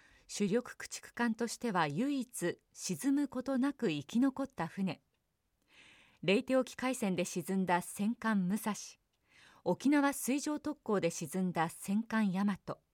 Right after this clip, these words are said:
幻の空母信濃。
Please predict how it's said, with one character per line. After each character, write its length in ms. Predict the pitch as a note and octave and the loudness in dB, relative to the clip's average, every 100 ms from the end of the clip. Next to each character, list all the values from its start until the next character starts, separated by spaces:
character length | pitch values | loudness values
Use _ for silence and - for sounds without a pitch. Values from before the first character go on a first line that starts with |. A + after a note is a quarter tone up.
| _ _ _ - - - | _ _ _ -20 -20 -4
幻 540 | F3 F3+ A#3+ B3 - | 0 4 4 4 4
の 160 | A#3+ A#3+ | 4 4
空 280 | - B3 A3+ | 0 0 0
母 180 | C#3+ C#3+ | 0 -2
信 360 | - A3+ B3+ | 0 2 2
濃。 140 | E3+ | 2